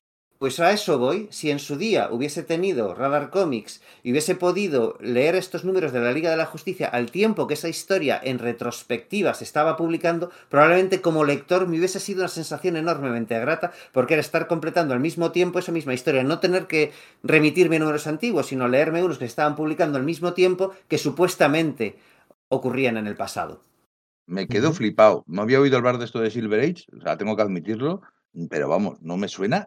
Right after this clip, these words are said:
Speaker 2: de nada.
Speaker 1: Yo
Speaker 2: Eh,
Speaker 1: sabía
Speaker 2: a-,
Speaker 1: que existía,
Speaker 2: a-, a-,
Speaker 1: pero no lo había leído hasta el
Speaker 2: pues
Speaker 1: otro día.
Speaker 2: ahora, ahora quiero
Speaker 3: Mm.
Speaker 2: leerlo.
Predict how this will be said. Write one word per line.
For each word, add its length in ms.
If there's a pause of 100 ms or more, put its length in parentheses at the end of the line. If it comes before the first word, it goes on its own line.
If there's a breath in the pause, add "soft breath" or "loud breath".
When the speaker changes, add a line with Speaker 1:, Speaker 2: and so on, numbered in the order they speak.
Speaker 2:
de 160
nada. 400 (520)
Speaker 1:
Yo 220
Speaker 2:
Eh, 120
Speaker 1:
sabía 300
Speaker 2:
a-, 40
Speaker 1:
que 60
existía, 540
Speaker 2:
a-, 40
a-, 60
Speaker 1:
pero 120
no 120
lo 80
había 240
leído 260
hasta 560
el 80
Speaker 2:
pues 160
Speaker 1:
otro 60
día. 80
Speaker 2:
ahora, 320 (240)
ahora 220
quiero 180
Speaker 3:
Mm. 40
Speaker 2:
leerlo. 200